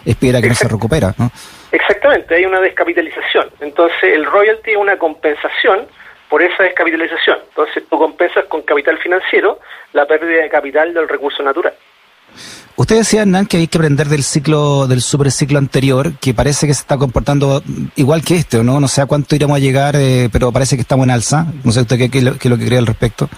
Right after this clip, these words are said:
Speaker 2: No, el, el, el... yo creo que, eh, estamos apresurándonos en, en nominar esto como un superciclo.
Speaker 1: Ya.
Speaker 2: <laughs>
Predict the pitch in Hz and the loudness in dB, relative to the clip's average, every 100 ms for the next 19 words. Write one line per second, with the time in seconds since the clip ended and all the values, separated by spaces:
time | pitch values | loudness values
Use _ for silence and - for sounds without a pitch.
0 | - - - - - - - - - - | -18 -20 -20 -20 -20 -12 -8 -6 -4 -6
1 | - - - - 392 - 392 381 - 190 | -8 -6 0 2 2 2 -2 -2 -2 0
2 | 196 180 - - - - - - - 320 | 0 -4 -10 -14 -20 -20 -20 -4 0 2
3 | 302 - 427 - 262 262 226 262 - - | 0 -6 -20 -6 0 0 0 -4 -4 -10
4 | - - - 190 180 214 226 226 196 - | -8 -8 -2 -2 0 0 2 2 0 -6
5 | - - _ _ 170 175 - 175 220 254 | -20 -20 _ _ 2 2 2 2 2 2
6 | 262 269 262 254 240 - 202 202 202 220 | 0 2 0 -2 -6 -4 0 2 2 2
7 | 240 233 208 214 208 - 233 - - - | 0 0 0 2 0 2 0 0 -6 -8
8 | - _ _ 107 104 - | -20 _ _ -2 0 -2